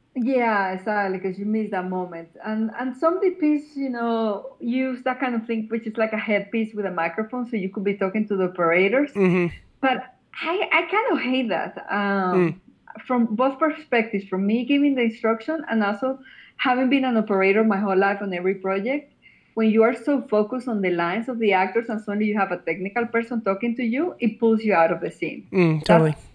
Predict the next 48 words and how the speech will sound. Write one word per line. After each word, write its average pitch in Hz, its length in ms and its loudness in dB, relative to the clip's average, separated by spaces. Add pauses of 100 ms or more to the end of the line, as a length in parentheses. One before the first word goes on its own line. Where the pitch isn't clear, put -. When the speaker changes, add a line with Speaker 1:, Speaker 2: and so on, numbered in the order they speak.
(140)
Speaker 1:
that's 240 240 -2
like 285 200 0
for 214 220 0
sports, - 580 -4
in 175 80 -10
my 165 140 -4
opinion. 165 520 -6
Uh, - 220 -10
suddenly 220 340 0
you're 196 200 2
a 190 160 2
puppet 202 400 2
and 180 140 -2
you're 175 100 -2
not 180 400 -4 (500)
a 196 80 2
person 202 460 -2
feeling 196 460 0
and 175 160 -6
capturing 185 400 -2
with 175 80 -2
the 160 80 2
camera 170 420 0
subjectively. 180 960 -2
And 196 100 0
Speaker 2:
Yeah. 165 260 2
Speaker 1:
I'm 214 200 4
a 214 200 4
very, 240 220 4 (200)
very 220 280 6
big 208 260 4
fan 190 260 0
of 185 200 -4
subjective 175 580 -4
camera. - 400 -6 (600)
Um, 214 560 4 (260)
so 277 160 -2
I 294 60 4
don't 349 200 2
like 220 240 2
that. 156 300 -2
I 240 120 -2
think 330 340 -8 (100)
for 269 200 0
me, 247 280 0
if 294 140 -6
I 233 100 0
continue, 262 920 -6